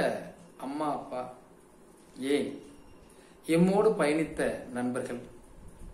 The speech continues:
அதைவிட நான் இந்த இரண்டாண்டு காலங்களாக YouTube சேனலில் உங்களோடு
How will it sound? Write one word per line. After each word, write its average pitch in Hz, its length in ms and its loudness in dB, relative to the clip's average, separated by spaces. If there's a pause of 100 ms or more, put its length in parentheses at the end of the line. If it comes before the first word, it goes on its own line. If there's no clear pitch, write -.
(640)
அதைவிட 143 440 2 (2250)
நான் 226 260 10
இந்த 202 160 6
இரண்டாண்டு 196 520 6
காலங்களாக 170 640 2 (720)
YouTube 180 520 4
சேனலில் 135 540 -2
உங்களோடு 147 400 2